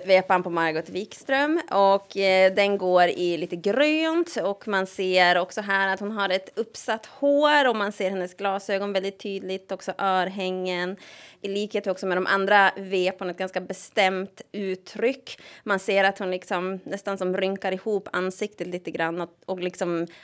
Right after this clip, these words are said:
ja, men ser väldigt, eh, bestämd ut. Det där är ingen, ingen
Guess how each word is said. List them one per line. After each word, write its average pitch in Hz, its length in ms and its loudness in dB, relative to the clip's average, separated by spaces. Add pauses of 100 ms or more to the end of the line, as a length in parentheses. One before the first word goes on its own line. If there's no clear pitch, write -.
ja, 214 100 -2
men 196 140 0
ser 185 260 4
väldigt, 175 520 0
eh, 160 260 2 (260)
bestämd 202 720 2
ut. 190 400 -2 (240)
Det 226 80 -4
där 208 200 10
är 190 40 6
ingen, 180 460 2
ingen 170 420 0